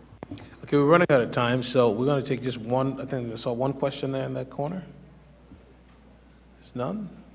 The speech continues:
All right, there wasn't any? Okay, uh, let's take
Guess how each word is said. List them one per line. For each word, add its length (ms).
All 100
right, 160
there 100
wasn't 260
any? 200
Okay, 320
uh, 360
let's 260
take 260